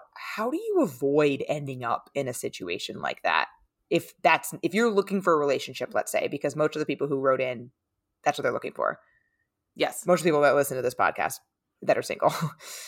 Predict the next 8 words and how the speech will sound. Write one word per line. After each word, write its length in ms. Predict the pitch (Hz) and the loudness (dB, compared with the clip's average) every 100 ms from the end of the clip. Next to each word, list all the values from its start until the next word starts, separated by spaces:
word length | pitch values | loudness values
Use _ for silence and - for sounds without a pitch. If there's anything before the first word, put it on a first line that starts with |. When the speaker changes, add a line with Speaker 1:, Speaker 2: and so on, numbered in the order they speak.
| - - _ _ - | -20 -20 _ _ 0
Speaker 1:
If 220 | 226 226 | 0 0
you 320 | 196 220 294 | -4 -2 4
are 180 | 359 349 | 6 4
l-, 320 | 262 170 151 _ - | 2 -6 -14 _ -18
looking 460 | 147 175 180 180 175 | -2 0 0 -4 0
for 140 | 165 | 2
a 60 | 156 | 2
relationship, 680 | 151 139 131 120 - - | 0 -2 -4 -6 -6 -6